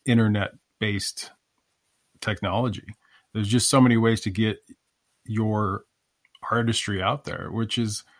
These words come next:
exciting for anyone who wants to put a project together and get it seen by others.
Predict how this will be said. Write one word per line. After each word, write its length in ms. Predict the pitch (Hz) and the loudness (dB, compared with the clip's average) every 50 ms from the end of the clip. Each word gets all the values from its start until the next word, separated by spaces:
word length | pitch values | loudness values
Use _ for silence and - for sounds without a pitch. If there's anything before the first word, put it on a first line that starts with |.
| _ _ _ _ _ | _ _ _ _ _
exciting 640 | - 120 - - - 147 139 165 156 151 135 120 110 | -6 -4 -2 2 6 6 6 8 6 6 4 4 2
for 340 | - - 117 113 113 117 117 _ | 0 0 0 2 2 0 0 _
anyone 360 | - 131 135 131 123 120 117 | 0 2 2 2 2 2 0
who 420 | 113 101 107 107 104 104 101 95 101 _ _ _ _ _ _ | 0 -2 -2 -2 -4 -4 -6 -8 -10 _ _ _ _ _ _
wants 200 | - 101 107 - | -6 -6 -6 -4
to 80 | - 104 | -8 -10
put 140 | - 107 101 | -8 -8 -8
a 40 | |
project 360 | 92 - 98 104 98 101 92 - | -4 -2 -2 -2 -2 -6 -8 -8
together 440 | 104 92 98 98 101 98 101 101 101 | -10 -8 -6 -6 -6 -6 -6 -6 -8
and 440 | - - 104 95 95 95 92 92 95 | -8 -10 -10 -8 -8 -8 -8 -6 -6
get 120 | 104 101 | -4 -4
it 120 | 92 92 | -4 -6
seen 240 | - - 107 104 101 92 | -6 -6 -4 -4 -4 -4
by 140 | 90 92 | -4 -4
others. 420 | 98 110 113 101 95 92 92 - | -4 -4 -4 -4 -6 -6 -10 -12